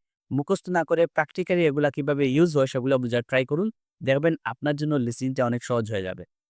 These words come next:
So, প্রচুর পরিমাণে লিসনিং শুনুন। যদি একেবারে বেসিক থেকে লিসনিং ইমপ্রুভ করতে চান, তাহলে সাবটাইটেল সহ লিসনিং শোনা শুরু করুন। আস্তে আস্তে দেখবেন আপনার মধ্যে একটা হিউজ চেঞ্জ চলে আসবে।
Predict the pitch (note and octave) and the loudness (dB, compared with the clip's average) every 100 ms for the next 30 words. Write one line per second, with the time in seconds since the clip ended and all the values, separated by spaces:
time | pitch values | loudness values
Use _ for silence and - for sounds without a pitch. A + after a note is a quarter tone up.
0 | _ B2+ A#2+ C3+ E3 D#3+ D#3+ D#3+ D#3 D3 | _ -6 -4 -2 0 2 2 4 4 2
1 | E3 D#3+ D3+ D#3+ F3 C#3+ _ _ _ _ | 0 0 2 0 0 -4 _ _ _ _
2 | - B2 D#3+ D#3 E3+ E3+ D#3 D3 D3 F3 | -6 0 2 2 2 2 4 2 0 -2
3 | F3 E3+ D#3 B2+ B2+ D#3 D3+ C3+ C3 D3 | 0 2 2 0 -2 -2 0 0 -2 -2
4 | C#3 C#3+ C#3+ D#3 D#3 B2+ C3 B2+ A#2+ B2+ | 0 0 0 -2 -2 -2 -2 -2 -2 -2
5 | B2+ D3 C3+ C#3 C3 B2 C#3 D3 E3+ - | -4 -4 -2 -2 -2 -2 -6 -4 -4 -2
6 | E3 F3 E3+ E3+ - _ _ _ - B2+ | -2 2 2 2 -2 _ _ _ -4 -2
7 | - D3+ D#3+ C#3 C3 C#3 A#2+ A#2 B2 A#2+ | -2 -6 -2 -2 0 -2 -4 -4 -4 -2
8 | A#2 A#2+ A2+ A#2+ C3+ - A#2 A2+ - G#2+ | -4 -4 -4 0 0 0 -2 -2 -2 -2
9 | G2 F2+ F2 | -2 -4 -8